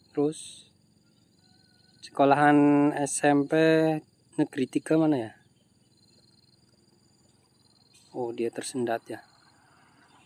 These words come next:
Dia tersendat, guys. Eh, soalnya banyak pohon dia. Jadinya tersendat. Oke, sini ya sekolahnya. Tadi jembatan ini juga udah dibagusin ya.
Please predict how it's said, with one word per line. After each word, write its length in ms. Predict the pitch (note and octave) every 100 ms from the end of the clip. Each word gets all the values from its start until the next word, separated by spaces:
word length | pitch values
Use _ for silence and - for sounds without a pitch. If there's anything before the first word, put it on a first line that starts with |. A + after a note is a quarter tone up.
| _ -
Dia 80 | A#2+
tersendat, 480 | - C#3 C#3 B2 B2 -
guys. 240 | A#2+ B2+ - - - - - - A#2+
Eh, 560 | A#2 A#2 B2 B2 A#2+ A2+ -
soalnya 640 | - A2+ A#2+ B2+ C3+ C#3 - _ _ _ _ _ _ _ _ -
banyak 240 | B2 A#2+ -
pohon 320 | B2+ B2+ C#3+
dia. 240 | C3+ A#2 - _ _ _ _ _ _ _ _ _ _ _ _ _ _ -
Jadinya 320 | A#2+ A2+ B2
tersendat. 640 | A#2+ - B2+ A#2 B2+ D3+ _ - - _ _ _ _ _ _ _ _ _ _ _ _ _ _ _ _ -
Oke, 640 | C3+ - - C#3 C3 C3 C3 _ _ - -
sini 320 | C#3+ D3+ D#3+
ya 80 | B2+
sekolahnya. 640 | - C3+ C3 C3+ C#3 A2 _ _ _
Tadi 240 | - D3+ F3
jembatan 480 | E3 D3 C#3 D#3+ E3+
ini 160 | F#3+
juga 240 | E3+ C#3+ C#3+
udah 240 | C#3 C#3
dibagusin 1400 | C#3 C#3 C#3 C#3 C3+ C#3+ - - C3+ - C#3 - D#3 C3
ya. 160 | A#2+